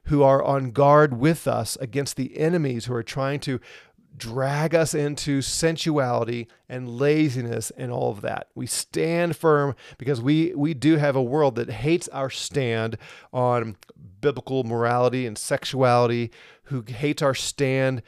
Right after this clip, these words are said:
in devotion to Jesus Christ, uh, all of the things that matter to us. And they're opposed to us. We need one another. Here's another question. Have you ever been in a church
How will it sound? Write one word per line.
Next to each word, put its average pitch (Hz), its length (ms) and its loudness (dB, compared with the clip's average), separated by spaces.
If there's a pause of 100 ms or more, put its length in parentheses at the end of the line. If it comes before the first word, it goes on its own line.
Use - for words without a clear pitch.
(240)
in 123 100 -4
devotion 123 440 0
to 120 80 -2
Jesus 107 400 -4
Christ, 127 580 0 (380)
uh, 117 340 -10
all 175 400 4
of 147 80 0
the 151 80 -4
things 135 380 0
that - 180 -4
matter 127 500 -2
to 117 220 -10
us. - 540 -14 (1080)
And 117 140 -10
they're 117 80 -2
opposed 127 380 -2
to 110 80 -4
us. - 120 -8
We 117 100 -8
need 120 320 -4
one 117 160 -4
another. 113 400 -8 (2250)
Here's 170 140 2
another 175 180 4
question. 117 400 -2 (1700)
Have 147 140 -2
you 156 80 4
ever 196 160 6
been 233 120 12
in 233 100 2
a 214 60 2
church - 600 -2